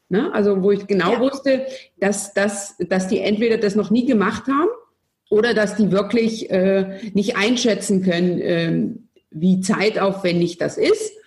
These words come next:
Speaker 1: Und wenn ich sowas auslagere, äh, dann will ich ja nicht, dass jemand doppelt und dreifach so lange dran sitzt, wie ich selber gesessen hab, ne?
Speaker 2: Genau. Es ist ja auch immer, immer auch bei vielen, gerade die jetzt, ähm, gestartet sind irgendwie,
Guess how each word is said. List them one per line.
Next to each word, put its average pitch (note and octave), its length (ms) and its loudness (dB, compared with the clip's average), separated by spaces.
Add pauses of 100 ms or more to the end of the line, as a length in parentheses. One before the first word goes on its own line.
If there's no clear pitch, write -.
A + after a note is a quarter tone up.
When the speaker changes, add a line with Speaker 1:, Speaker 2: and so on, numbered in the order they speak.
(220)
Speaker 1:
Und F#3+ 200 0
wenn G3+ 140 4
ich G#3 120 0
sowas F#3+ 320 0
auslagere, A3 1080 2
äh, F3+ 140 0
dann F3+ 260 0
will G#3+ 140 4
ich G#3 100 0
ja F3+ 120 0
nicht, G3 180 2
dass F#3+ 160 0
jemand F3 280 2
doppelt F#3 220 0
und E3+ 100 0
dreifach F#3 440 -2
so G3 80 4
lange F3 240 4
dran E3 200 -2
sitzt, F#3 300 0
wie E3 60 0
ich - 80 -8
selber F3+ 260 2
gesessen D#3 420 -2
hab, - 160 -14
ne? D4 200 2 (520)
Speaker 2:
Genau. A3+ 320 -6 (220)
Es A#3 100 -12
ist D4+ 120 -4
ja D4 100 0
auch C#4+ 60 -2
immer, C4 280 -4
immer C#4 240 0
auch A#3+ 280 -6
bei A#3+ 100 0
vielen, D4 460 2
gerade A#3+ 360 0
die A#3 140 -2
jetzt, A3 380 -2
ähm, A3 340 -4
gestartet C#4 600 0
sind B3+ 240 -4
irgendwie, B3 520 -4